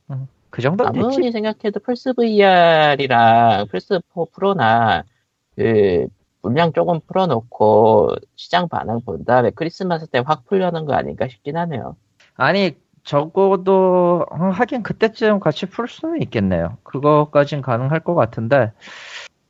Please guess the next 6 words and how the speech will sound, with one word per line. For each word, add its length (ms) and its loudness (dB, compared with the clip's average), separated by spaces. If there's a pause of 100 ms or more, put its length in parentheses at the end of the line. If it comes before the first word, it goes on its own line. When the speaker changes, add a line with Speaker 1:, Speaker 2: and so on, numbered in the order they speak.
(180)
Speaker 1:
적어도 460 2
저 800 6
경우는 560 0
조금 1120 0
그게 280 -2
있어서 800 2